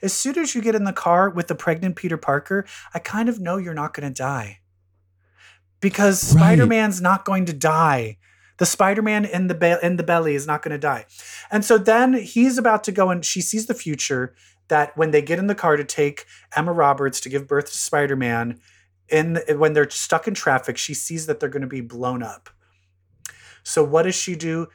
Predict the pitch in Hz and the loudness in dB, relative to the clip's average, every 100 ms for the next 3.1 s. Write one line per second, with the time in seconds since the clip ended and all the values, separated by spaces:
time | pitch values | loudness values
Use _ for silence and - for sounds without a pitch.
0 | _ - 165 135 156 165 175 - 151 156 | _ -10 -10 -2 0 0 -2 -6 -2 2
1 | 170 190 190 - 185 160 - - 165 180 | 2 0 -4 -10 -4 -4 -4 -8 -6 -4
2 | 185 175 - 156 156 160 135 107 - - | -4 -6 -8 -6 -4 -4 -6 -10 -16 -20